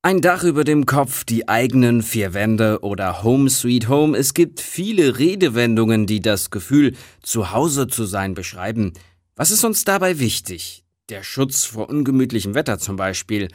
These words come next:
Einfach den Akku mal wieder aufzutanken nach getaner Arbeit und dabei im Idealfall auch auf ein Zuhause zu schauen, das in seiner Architektur etwas Besonderes ist.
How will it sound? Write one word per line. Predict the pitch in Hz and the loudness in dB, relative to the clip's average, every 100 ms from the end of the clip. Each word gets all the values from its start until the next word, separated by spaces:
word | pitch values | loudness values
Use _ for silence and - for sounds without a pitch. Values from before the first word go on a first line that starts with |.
| - _ _ _ | -18 _ _ _
Einfach | 104 120 127 - | -8 -4 -6 -2
den | 127 127 | -2 0
Akku | - - 165 | -6 0 2
mal | 143 131 | 2 2
wieder | 147 120 | 0 0
aufzutanken | - 156 - 165 147 156 - 151 | 0 -4 -4 -2 0 -2 -2 -2
nach | 135 131 | -2 -2
getaner | 131 127 139 143 80 | -2 0 0 0 0
Arbeit | 113 135 170 | 0 0 0
und | 131 135 | 0 0
dabei | 120 120 151 | 2 2 0
im | - | -2
Idealfall | 123 113 98 120 123 185 - | 0 2 2 0 0 -4 -2
auch | 95 131 214 - - - | 0 2 0 -6 -20 -16
auf | - 117 | -10 -6
ein | 143 | -4
Zuhause | 135 107 110 127 147 175 | -4 -2 0 0 -2 -4
zu | 175 | -6
schauen, | - 139 160 | -8 -4 -4
das | 151 139 | -4 -8
in | 135 | -10
seiner | 113 117 104 | -10 -12 -10
Architektur | 123 139 147 175 - - 214 127 - - - | -12 -14 -10 -10 -10 -2 0 0 -2 -20 -12
etwas | - 120 - | -6 -4 -4
Besonderes | 98 92 143 107 82 | -6 0 0 0 -4
ist. | - - - | -10 -16 -18